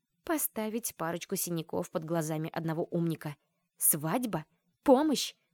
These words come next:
Быстрая организация? Кое-кто совсем охамел. «Детка, если ты его убьешь, многие драконы этого не поймут»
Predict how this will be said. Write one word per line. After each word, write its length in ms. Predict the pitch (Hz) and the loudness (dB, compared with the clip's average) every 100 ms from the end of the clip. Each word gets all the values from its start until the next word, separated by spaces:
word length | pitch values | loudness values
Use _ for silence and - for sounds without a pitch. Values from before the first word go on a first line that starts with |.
| _ | _
Быстрая 460 | 240 226 339 - 226 | -2 2 0 0 -2
организация? 760 | 190 185 180 226 339 - 165 - _ _ _ _ _ _ _ | 0 0 0 0 0 -2 -4 -12 _ _ _ _ _ _ _
Кое-кто 580 | - 262 269 - - 240 | 4 6 6 0 -6 -2
совсем 540 | - 320 - 180 185 | 0 0 -2 -2 -2
охамел. 480 | 240 285 247 151 - _ _ _ _ _ _ _ _ | -2 0 0 0 -4 _ _ _ _ _ _ _ _
«Детка, 540 | 277 262 277 - 165 165 _ | -2 0 0 0 -6 -8 _
если 460 | - 240 208 196 196 | -2 2 2 0 -2
ты 100 | 196 | 0
его 320 | 180 170 170 | 0 2 2
убьешь, 560 | 165 170 185 247 - - _ | 2 0 -2 -4 -6 -10 _
многие 460 | 202 180 180 165 | 0 2 0 0
драконы 560 | 175 165 170 240 277 165 | -2 -2 -4 -4 -2 -2
этого 200 | 165 170 | -2 -2
не 120 | 190 | -2
поймут» 500 | 185 180 170 165 - | 0 -2 -2 -4 -8